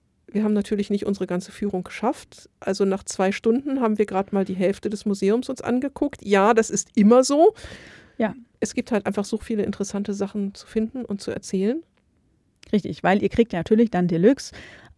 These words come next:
Speaker 2: Input aus dem Museum, aber natürlich auch in Verbindung mit der Popkultur.
Speaker 1: Mhm.
Speaker 2: Und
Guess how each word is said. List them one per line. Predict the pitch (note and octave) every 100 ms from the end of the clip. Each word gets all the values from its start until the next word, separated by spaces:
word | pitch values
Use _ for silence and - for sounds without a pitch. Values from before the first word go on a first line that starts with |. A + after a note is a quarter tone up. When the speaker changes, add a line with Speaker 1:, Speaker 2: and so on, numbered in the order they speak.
| _ _ -
Speaker 2:
Input | G#3+ G#3 - F#3+ -
aus | E3+ E3+
dem | - E3
Museum, | D#3+ D#3 E3 D#3+ G3+ C#4+ E4
aber | - C#3+ D3+ G3
natürlich | A3+ G#3+ G#3+ -
auch | G#3
in | - F#3+
Verbindung | F#3+ F3 E3+ F#3 G3 G#3+
mit | F3 E3
der | D#3+
Popkultur. | - D#3 - G3 F#3+ A3 A#3 D#4 F4+ D4+ B3
Speaker 1:
Mhm. | G3+
Speaker 2:
Und | G3+